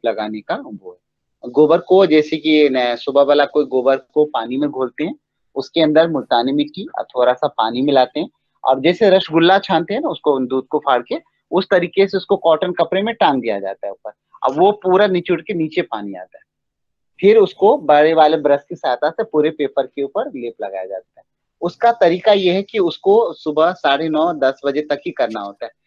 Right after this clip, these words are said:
क्योंकि अगर उसको सूर्य की रोशनी बहुत तेज लगेगी तो पेपर टेढ़ा हो जाता है।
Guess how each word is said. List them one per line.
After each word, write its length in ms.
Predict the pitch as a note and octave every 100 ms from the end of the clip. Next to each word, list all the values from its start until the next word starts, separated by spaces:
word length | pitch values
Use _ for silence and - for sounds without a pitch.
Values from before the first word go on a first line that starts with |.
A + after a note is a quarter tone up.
| _ -
क्योंकि 260 | E3 E3
अगर 240 | F3+ F3+ F3+
उसको 260 | - G3
सूर्य 320 | F#3+ F3+ F3 E3+
की 160 | G3+
रोशनी 320 | E3+ E3+ F#3+
बहुत 300 | D#3+ C#3 F#3
तेज 260 | - F3+ F#3
लगेगी 400 | E3+ C3+ C3+ E3
तो 140 | - F3+
पेपर 240 | D3+ E3
टेढ़ा 340 | D3+ C3+ B2 A#2
हो 100 | F#2+
जाता 280 | F#2+
है। 60 | -